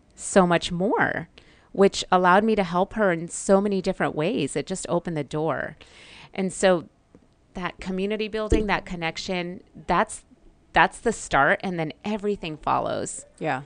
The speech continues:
Speaker 1: So I don't thi-, I don't think you can do academic learning without that. You can't take academic risks. You won't answer those questions.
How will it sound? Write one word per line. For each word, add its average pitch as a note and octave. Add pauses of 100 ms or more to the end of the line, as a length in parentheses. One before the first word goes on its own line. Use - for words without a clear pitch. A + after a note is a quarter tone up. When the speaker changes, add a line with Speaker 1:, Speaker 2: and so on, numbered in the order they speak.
(300)
Speaker 1:
So -
I F3+
don't G#3
thi-, -
I -
don't G3
think A#3
you G#3
can D#3
do D#3
academic D3
learning D3
without C#3+
that. C3
You D#3
can't G#3
take F#3+
academic F3
risks. D#3
You E3
won't F3+
answer F#3+
those C#3+
questions. C#3